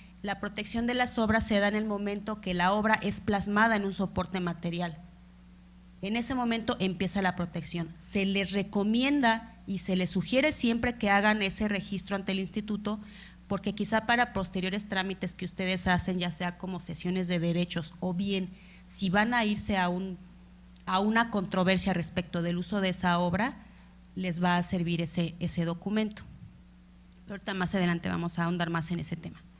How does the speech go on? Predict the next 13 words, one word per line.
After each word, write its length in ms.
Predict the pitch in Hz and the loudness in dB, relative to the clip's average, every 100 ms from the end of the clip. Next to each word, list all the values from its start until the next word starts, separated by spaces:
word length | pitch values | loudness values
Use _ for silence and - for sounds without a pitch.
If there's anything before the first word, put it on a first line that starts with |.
| - - - - - - - | -20 -20 -20 -20 -20 -12 -2
Y 380 | 262 277 277 269 | 2 6 6 6
el 600 | 240 233 233 226 226 226 | 6 8 8 6 4 2
otro 320 | 226 247 262 | 0 0 0
principio 680 | 262 262 269 262 262 262 - | 0 0 0 2 2 2 2
es 320 | 208 220 220 - | 0 0 0 0
el 140 | 208 | 2
principio 440 | 208 208 214 233 226 | 2 0 0 0 4
de 80 | |
la 40 | 214 | 4
independencia 800 | 196 185 190 185 185 190 190 190 | 4 2 2 2 2 2 2 4
de 100 | 185 | 4
la 140 | 185 | 2
protección. 680 | 196 196 185 - 226 226 | 0 -2 -4 2 2 2